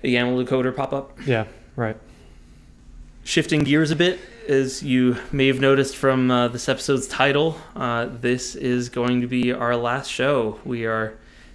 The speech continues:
Speaker 1: tearing down and de-initting, uh, the Swift Unwrapped podcast.
Speaker 2: Yeah,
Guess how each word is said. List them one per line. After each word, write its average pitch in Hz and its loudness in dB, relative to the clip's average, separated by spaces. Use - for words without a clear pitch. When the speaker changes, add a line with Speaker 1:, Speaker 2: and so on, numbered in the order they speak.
Speaker 1:
tearing 143 2
down 135 2
and 117 -6
de-initting, 127 0
uh, 123 -4
the 120 -8
Swift - -4
Unwrapped 117 -2
podcast. 123 -6
Speaker 2:
Yeah, 127 2